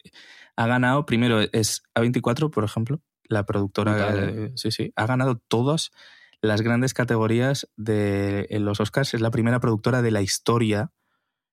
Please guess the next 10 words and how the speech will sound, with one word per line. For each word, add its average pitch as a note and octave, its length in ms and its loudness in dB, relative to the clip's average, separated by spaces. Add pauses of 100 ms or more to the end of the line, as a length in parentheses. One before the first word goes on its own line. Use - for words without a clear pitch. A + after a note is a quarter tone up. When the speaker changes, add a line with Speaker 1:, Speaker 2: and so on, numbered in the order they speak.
Speaker 1:
en G#2+ 160 -2
ganar G#2 320 0
todas G2+ 480 -2
las, F#2+ 760 -6 (440)
los G2+ 180 0
grandes G#2+ 300 0
premios, G#2+ 420 0
un G2 80 -8
poco F#2+ 260 -2
de G2 380 -4